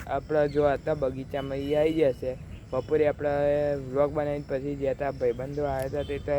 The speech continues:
તમે જતા રહ્યા હતા આપણે જમવા માટે. જમીન પછી આપણે ગયા હતા, સૂઈ ગયા હતા, બરાબર. અને હવે છ વાગે આપણે ઉઠ્યા છીએ, અને છ વાગ્યાનું મોસમ તમે જો એકદમ અંધાર્યું હોય ને એવું લાગે છે. અને આ રહ્યું અમારા ગામનું તળાવ છે, બરાબર.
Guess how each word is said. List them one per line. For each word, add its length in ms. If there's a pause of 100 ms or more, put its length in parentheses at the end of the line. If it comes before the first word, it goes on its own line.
(120)
તમે 280
જતા 320
રહ્યા 160
હતા 140
આપણે 220
જમવા 360
માટે. 320
જમીન 360
પછી 340
આપણે 220
ગયા 200
હતા, 200 (400)
સૂઈ 240
ગયા 200
હતા, 160
બરાબર. 320 (320)
અને 200
હવે 360
છ 100 (120)
વાગે 260
આપણે 220
ઉઠ્યા 400
છીએ, 180
અને 220
છ 160
વાગ્યાનું 420
મોસમ 400
તમે 200
જો 180
એકદમ 680
અંધાર્યું 580
હોય 120
ને 100
એવું 200
લાગે 280
છે. 160 (680)
અને 260
આ 280
રહ્યું 220
અમારા 320
ગામનું 320
તળાવ 340
છે, 220
બરાબર. 460